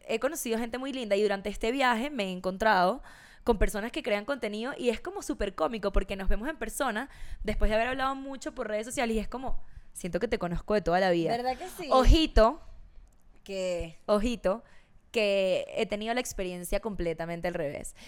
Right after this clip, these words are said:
Speaker 1: Y es como que,
Speaker 2: También.
Speaker 1: "Verga, me tengo que ir, me están esperando". ¿Sabes? Porque no me puedo quedar más de diez minutos ahí.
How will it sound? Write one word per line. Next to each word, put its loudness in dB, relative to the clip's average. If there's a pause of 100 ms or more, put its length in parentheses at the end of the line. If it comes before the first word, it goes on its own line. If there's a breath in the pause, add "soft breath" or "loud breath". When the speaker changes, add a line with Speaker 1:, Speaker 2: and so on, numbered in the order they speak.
(120)
Speaker 1:
Y 0
es 8
como 0
que, -2
Speaker 2:
También. -10
Speaker 1:
"Verga, 10
me 2
tengo 4
que 4
ir, 4
me -2
están 4
esperando". 4 (480)
¿Sabes? 8
Porque 2
no 0
me 0
puedo 2
quedar 0
más -4
de 0
diez 2
minutos -4
ahí. -8